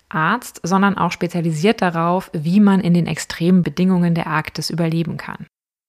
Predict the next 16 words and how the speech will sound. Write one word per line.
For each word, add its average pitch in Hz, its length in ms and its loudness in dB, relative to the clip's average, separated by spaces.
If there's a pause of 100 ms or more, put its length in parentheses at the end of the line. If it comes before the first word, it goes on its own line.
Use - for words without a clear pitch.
(200)
Im 247 100 6
Spätsommer 202 760 2
achtzehnhundertfünfzig 185 1300 0
kreuzen - 480 0
also 180 240 2
mindestens 254 640 2
dreizehn 220 640 0
Schiffe - 340 -6
im 151 160 -4
Polarmeer 190 640 2
auf 170 140 -2
der 170 120 0
Suche 185 300 0
nach 175 160 0
den 175 140 -2
Verschollenen. 156 840 -6